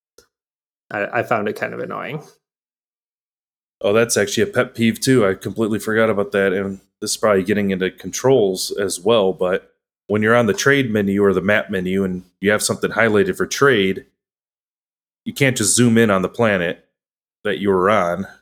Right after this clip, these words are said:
Speaker 2: or zoom into another planet like, "Oh, I wanna go check out how the operations are going." No, you have to cancel out of, out of the trade menu,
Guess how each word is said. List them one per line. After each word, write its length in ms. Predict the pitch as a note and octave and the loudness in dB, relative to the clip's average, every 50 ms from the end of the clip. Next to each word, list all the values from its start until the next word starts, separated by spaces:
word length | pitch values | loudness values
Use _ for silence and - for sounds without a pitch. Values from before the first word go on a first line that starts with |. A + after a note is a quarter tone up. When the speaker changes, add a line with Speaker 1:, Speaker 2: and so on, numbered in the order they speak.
| _ _ - | _ _ -4
Speaker 2:
or 160 | F#2+ F#2+ F#2 | -2 -2 -2
zoom 260 | F2 F2+ A2 A2 A2+ | 0 0 0 2 2
into 240 | A2+ A2 G#2 - G#2 | 2 0 0 0 0
another 260 | F#2+ G2 G2 F#2 F2 | 2 2 2 2 0
planet 400 | - - - A2+ G#2 F#2+ F#2+ - | -2 -2 -2 -2 0 -2 -2 -2
like, 300 | F#2 F#2 F2+ F2+ - - _ _ _ _ _ _ _ - | -2 -2 -2 -2 -4 -8 _ _ _ _ _ _ _ -2
"Oh, 80 | - C3 | 2 4
I 60 | C#3 | 4
wanna 160 | D#3 D3 B2+ | 4 4 4
go 160 | A2+ B2 B2 | 4 2 2
check 340 | A#2 - - - B2+ A2+ - | 2 0 0 -2 -2 0 2
out 160 | A#2 A2+ A2+ | 2 2 2
how 140 | G#2+ G#2+ G#2+ | 2 2 2
the 160 | F#2+ G2+ G2+ | 2 2 2
operations 580 | G2+ G2+ G2+ - G#2 A2 A2+ A2+ - G2 F#2+ E2+ | 2 2 2 2 0 0 0 0 -4 -6 -4 -4
are 80 | F#2 E2+ | -4 -2
going." 240 | F2 F2+ E2+ E2+ | -2 -2 -4 -2
No, 140 | F2+ A#2 B2+ | 0 2 4
you 100 | B2 A2 | 4 4
have 80 | G#2+ - | 2 0
to 60 | - | -4
cancel 480 | - - - C3+ C3 B2+ - G#2+ F#2 - | -8 -4 -2 -2 -2 0 -2 -4 -2 0
out 220 | A#2 C3 D3 D3 C3 | 0 2 2 4 4
of, 360 | A2 G#2 G2+ G2 G2 - - _ _ _ _ _ _ _ _ _ _ _ _ _ - - _ _ | 4 2 2 0 -2 -6 -14 _ _ _ _ _ _ _ _ _ _ _ _ _ -20 -20 _ _
out 220 | - A#2+ C3 A#2+ A2+ | 0 2 4 4 4
of 200 | G#2+ G2 F#2 F#2+ | 2 0 0 0
the 160 | G2+ G2 G2 | -2 -2 -2
trade 360 | - - C3+ B2+ A#2 A#2 G#2 | -2 0 0 2 2 2 0
menu, 440 | G2+ G2 F#2+ F2+ F2+ F2+ F#2 G2+ | 0 0 -2 -2 -2 -4 -4 -6